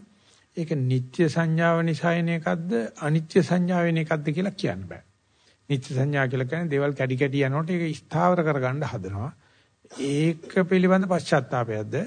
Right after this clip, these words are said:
නැත්නම් පළවෙනි වතාවට අනිත්‍ය සංඥාව එනකොට එන සතුටක්ද කියන්න බෑ. ඒ නිසා ඒ වෙලාවේ මේ පතුලෙන්ම එන්න පටන් ගන්නවා වේරම්බ වාතය වගේ උඩට. නමුත් ඒ කනගාටුවක්ද සත්පුරුෂයක්ද කියලා කියන්න බෑ.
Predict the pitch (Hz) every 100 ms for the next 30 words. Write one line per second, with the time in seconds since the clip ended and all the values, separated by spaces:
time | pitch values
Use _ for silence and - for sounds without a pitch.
0 | - _ _ _ _ _ - 156 190 190
1 | 180 135 135 156 175 175 175 185 190 208
2 | 202 156 170 - 185 175 185 190 185 175
3 | 123 151 175 214 208 90 107 - _ _
4 | _ _ _ _ _ _ _ _ - 165
5 | 175 147 156 202 180 180 156 135 147 -
6 | 104 _ _ _ _ _ 147 131 165 156
7 | 135 131 131 135 151 151 135 127 120 120
8 | 123 _ _ _ _ _ _ - - 62
9 | - _ _ _ _ _ _ _ _ _
10 | _ _ _ - 131 127 180 175 180 202
11 | 185 170 165 160 165 151 147 170 160 147
12 | 151 147 147 131 127 127 113 143 156 131
13 | 123 - - _ _ _ - 139 143 160
14 | 151 135 151 160 165 160 175 180 214 139
15 | 165 - 180 170 170 190 202 - - 92
16 | -